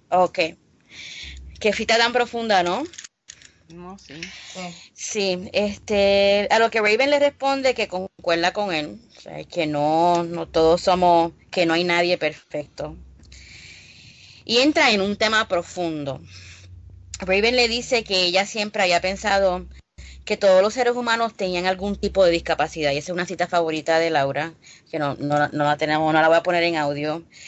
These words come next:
Speaker 1: pero que todo el mundo tiene algún tipo de disca-, discapacidad, ¿verdad? La diferencia con ella es que la suya estaba a plena vista. Y añade que hay otras que no se perciben,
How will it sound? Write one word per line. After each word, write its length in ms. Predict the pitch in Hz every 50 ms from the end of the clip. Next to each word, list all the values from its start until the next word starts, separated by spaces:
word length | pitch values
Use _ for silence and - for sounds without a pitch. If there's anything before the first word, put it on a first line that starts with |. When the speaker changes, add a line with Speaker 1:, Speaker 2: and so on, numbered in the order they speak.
| - - - - _
Speaker 1:
pero 340 | - 185 175 175 170 170 -
que 360 | - 175 175 170 170 170 175
todo 140 | - 180 180
el 140 | 196 214 214 -
mundo 200 | 226 226 220 214
tiene 220 | 190 190 190 185
algún 220 | 185 180 170 170 170
tipo 220 | 165 165 - 170
de 60 | 170
disca-, 180 | 170 - 180 156
discapacidad, 720 | 139 151 160 - - 151 - 151 151 - 156 151 139 131 135
¿verdad? 340 | 135 139 143 151 160 170 -
La 80 | - 160
diferencia 540 | 170 170 - 185 170 170 185 - - 247 240
con 180 | - 247 247
ella 480 | 240 240 247 247 247 240 240 233 233 233
es 160 | 233 233 -
que 160 | - - 196
la 140 | 175 170 170
suya 840 | 170 - - - 233 233 226 226 220 185 180 170 170 165 165 170 - _ _ _ _ _ _ _
estaba 320 | - 175 - - 175 180 190
a 180 | - - 185
plena 340 | - 170 160 165 170 180 185 156
vista. 520 | 160 165 160 - - - - 151 143 151 - _ _ _ _ _ _ _ _ _ _ _ - - - - - - - - - - - -
Y 80 | 190
añade 540 | 196 196 190 196 208 220 247 247 240 220 202
que 100 | - 196
hay 100 | 175 180
otras 280 | 185 190 - 240 233 226
que 180 | - - 196
no 220 | 180 180 175 190 196
se 160 | - 240 226
perciben, 920 | 214 190 170 180 - - - - 233 220 208 185 165 147 135 - 151